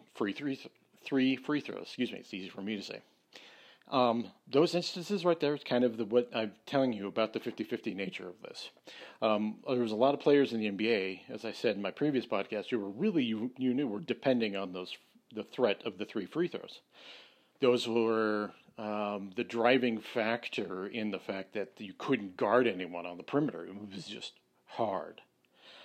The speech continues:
Now that this has happened, it is, what it has done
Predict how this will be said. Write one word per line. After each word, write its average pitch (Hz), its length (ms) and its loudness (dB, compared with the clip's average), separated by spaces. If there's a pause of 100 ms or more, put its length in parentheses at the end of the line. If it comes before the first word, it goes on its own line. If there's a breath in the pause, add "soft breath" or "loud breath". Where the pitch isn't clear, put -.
(600 loud breath)
Now 165 280 6
that 180 200 2
this 160 160 0
has 131 140 -2
happened, 135 500 -2
it 131 140 2
is, 131 300 4
what 123 240 0
it 131 100 4
has 110 180 0
done 135 500 4